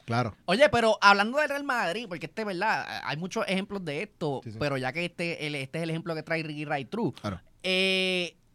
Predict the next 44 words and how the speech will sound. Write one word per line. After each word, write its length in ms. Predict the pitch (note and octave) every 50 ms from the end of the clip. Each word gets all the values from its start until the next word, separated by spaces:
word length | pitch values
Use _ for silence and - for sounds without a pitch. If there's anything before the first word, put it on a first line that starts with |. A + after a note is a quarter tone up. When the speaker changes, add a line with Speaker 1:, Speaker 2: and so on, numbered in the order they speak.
| _ _ _ _
Speaker 2:
Real 320 | - G3+ G#3+ A3+ G#3+ A3 A3
Madrid, 480 | A3 A3+ A3 G#3+ G#3+ G#3 G#3+ C4 E4+ E4+ D#4+ - _ _ _ _ _ _ _ _ _ _ _ _ _ _ _ _
ant-, 440 | - G#3 C4+ E4+ F#4 D#4+ - - G3+ - _ _ - G3+ F3+ - _
pre, 520 | A#3 A#3+ A#3 B3+ C#4+ E4+ F#4+ F4 D#4 D#4+ - _ _ _
eh, 340 | - A3+ A3+ A3+ A3 A3 A3 G#3
Florentino, 800 | A#3 A#3+ A#3+ A#3 A3+ A3 G3+ - D#4+ E4 D4+ A#3 F#3 G3+ C4 C4+ - _ _ _ _ _ _ _ - -
tenía 320 | A#3 A3 G#3+ G3+ A3 D#4
muchos 320 | F4+ C#4 B3 C4 - F#4
jugadores 380 | G4+ F#4+ D4+ A#3 A3 B3 D4+ D#4
españoles. 680 | D4+ - - C4 A3 F3+ F#3+ C#4+ F4+ E4 G#3+ C#3 B2 - _
Cuando 300 | - G#3+ G#3+ G#3+ G#3 A3 G#3+
Speaker 1:
Claro. 80 | F#3+
Speaker 2:
llega 260 | F3 G#3 C#4 E4 F4
Florentino 520 | D#4 D4+ D4 C#4+ C4 A#3+ G3+ - B3 D4+ D#4+
a 20 |
la 120 | D#4+ D#4 D4+
presidencia 380 | C#4 A#3 - A#3+ B3 B3 D4+
por 100 | D4+ C#4+ -
primera 280 | C4 A#3+ B3 C4 C4
vez, 140 | D4 D#4 D4 D4
es 100 | A#3 -
que 80 | -
entonces 340 | C4 B3+ - C#4 B3+ C#4 C#4
él 120 | C4 B3 -
trae 160 | C#4 C#4+ C4+
esta 180 | C4 - C#4
cultura 380 | B3 C4 A#3+ - - C4 C4 C4
de 80 | B3+ A#3
los 120 | A3 F3+
galácticos 680 | D#3 D3 C3 D3 G3+ B3+ B3 - - A#3+ A3+ G#3 G#3+ G3
y 40 |
traer 200 | F3+ F3+ E3 E3
a 60 | F#3 G#3
los 100 | A#3 A3+
mejores 320 | A3 G#3+ G#3 G#3+ A3 A3
jugadores 600 | G#3+ G#3 G3+ G3 F3+ E3+ E3+ G#3 A#3 A#3 A3 G3+
Speaker 1:
De 80 | B2 -
Speaker 2:
de, 80 | - A2
Speaker 1:
botar 160 | G#2 - A2+
Speaker 2:
de, 100 | - D#3+
Speaker 1:
chavo. 120 | D#3 G2
Speaker 2:
de 120 | E3+ E3 D#3
los 220 | D#3 D#3 D3+ C#3+
diferentes 1080 | D3 D3+ - D#3+ D3+ C#3+ D3 D3+ D3+ D#3 - G3 G3 G3 F#3+ F#3 F3+ E3+ D#3 C#3+ B2+